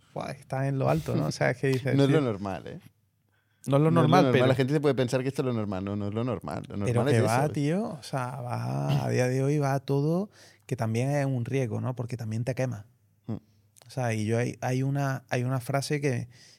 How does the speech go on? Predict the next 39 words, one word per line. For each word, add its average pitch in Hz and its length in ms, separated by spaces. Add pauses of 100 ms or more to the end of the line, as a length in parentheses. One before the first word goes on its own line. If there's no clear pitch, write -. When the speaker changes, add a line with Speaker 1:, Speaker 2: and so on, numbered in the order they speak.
(120)
Speaker 1:
que 131 120
me 120 140
persigue 127 680 (300)
y 131 100
que 120 120
la 110 120
tengo 117 200
muy 127 160
presente 131 640
y 123 120
es, 120 260
es 120 140
como, 131 500 (500)
es 117 120
lo 123 120
que 135 120
me 123 180
hace 127 1120
apretarme 127 540
mucho, 131 380
es 120 380
decir, 120 360 (420)
que 120 120
no 117 100
hay 117 60
nada 127 220
que 127 120
pase 127 240
más 123 160
de 123 100
moda 123 240
que 127 80
la 113 100
propia 104 280
moda, 101 300
¿no? 110 80 (340)
O - 100
sea, 107 520
entonces 120 760